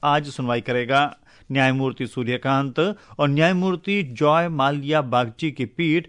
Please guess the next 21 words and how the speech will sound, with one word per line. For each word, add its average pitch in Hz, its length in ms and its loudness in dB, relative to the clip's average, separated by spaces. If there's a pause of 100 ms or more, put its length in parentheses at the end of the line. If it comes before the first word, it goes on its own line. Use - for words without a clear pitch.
(260)
राष्ट्रीय 151 480 2
जनता 135 360 0
दल, 151 300 2 (280)
ऑल 180 400 4
इंडिया 156 460 0
मजलिस 143 640 -4
इत्तेहादुल 143 720 -2
मुस्लिमीन 127 640 -2 (180)
और 139 260 2
अन्य 170 220 0
याचिकाकर्ताओं 135 1000 0
की 139 140 -6
दलीलों 123 480 -2
पर 127 360 2
विचार 135 360 -2
करेगी। 131 640 -2 (680)
राजधानी 170 500 4
के 254 240 0
विभिन्न 196 480 0
क्षेत्रों 165 420 0
में 139 300 -2